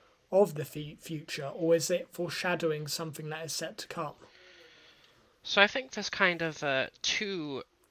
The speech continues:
Speaker 2: major players looking at this. There's looking at, uh, institutions in Northern Ireland, and there's looking at the E U as an institution. I think the situation was,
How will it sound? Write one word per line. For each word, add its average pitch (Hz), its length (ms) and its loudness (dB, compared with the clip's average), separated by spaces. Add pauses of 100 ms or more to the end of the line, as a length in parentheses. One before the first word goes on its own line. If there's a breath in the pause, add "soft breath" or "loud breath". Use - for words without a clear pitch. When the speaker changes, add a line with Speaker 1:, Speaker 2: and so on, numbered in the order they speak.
Speaker 2:
major 151 320 4
players 127 500 0
looking 131 300 -8
at 113 180 -8
this. - 320 -6
There's 131 240 -2
looking 147 300 -6
at, 131 320 -2
uh, 127 200 -2
institutions 151 680 -2
in 135 120 -8
Northern 131 320 -6
Ireland, 123 480 2
and 131 120 -12
there's 131 120 -10
looking 120 260 -12
at 120 80 -12
the 120 200 -12
E 131 120 -10
U 120 120 -14
as 139 320 0
an 120 60 -16
institution. - 580 -8 (840 loud breath)
I 165 100 6
think 240 340 2
the 190 80 -2
situation 143 880 4
was, 131 280 2